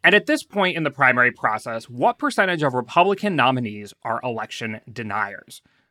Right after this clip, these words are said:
Finally, we're gonna save our good use or bad use of polling example till the end of the show because it's somewhat related to those hearings.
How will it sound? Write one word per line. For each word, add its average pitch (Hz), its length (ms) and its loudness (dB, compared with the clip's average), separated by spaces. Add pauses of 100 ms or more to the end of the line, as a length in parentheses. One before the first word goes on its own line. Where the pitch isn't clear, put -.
(320)
Finally, 175 400 2
we're 131 160 -8
gonna 123 140 2
save 127 320 0
our 120 180 -2
good 143 360 -4
use 143 240 -4
or 123 140 -4
bad 139 380 4
use 151 160 -6
of 143 200 -4
polling 143 300 -2
example 131 480 0
till 123 220 -6
the 123 240 -10
end 226 240 4
of 208 140 2
the 151 80 2
show 107 360 -6
because 147 240 -4
it's 160 140 -4
somewhat 285 460 2
related 120 460 0
to 208 200 -10
those 131 280 -2
hearings. 139 520 -4